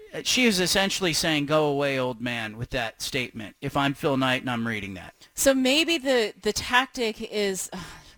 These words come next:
Speaker 2: just that they are trying to, uh, discredit the
Speaker 1: Mm-hmm.
Speaker 2: current leadership
Speaker 1: Mm-hmm.
Speaker 2: so that the rest of the board members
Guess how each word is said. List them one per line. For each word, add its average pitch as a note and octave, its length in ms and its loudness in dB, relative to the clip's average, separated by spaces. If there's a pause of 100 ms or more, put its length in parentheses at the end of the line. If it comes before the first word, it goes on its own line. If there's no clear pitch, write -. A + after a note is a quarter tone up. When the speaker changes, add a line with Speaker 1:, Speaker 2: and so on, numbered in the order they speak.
Speaker 2:
just A#3 360 -2
that G#3+ 220 4 (320)
they G#3+ 540 2
are F#3+ 500 0 (760)
trying B3+ 500 4
to, G#3+ 760 -2 (200)
uh, F#3+ 380 0 (180)
discredit A3+ 960 0
the C#3+ 140 -2
Speaker 1:
Mm-hmm. D#3 160 -4
Speaker 2:
current G#3+ 400 -2
leadership F3 600 -2
Speaker 1:
Mm-hmm. D#3+ 300 -2 (240)
Speaker 2:
so G#3 340 4
that G3 280 2
the F#3+ 120 -4
rest G#3+ 420 0
of A#3+ 140 -2
the G#3 100 -4
board G3 440 0
members D#3+ 800 -4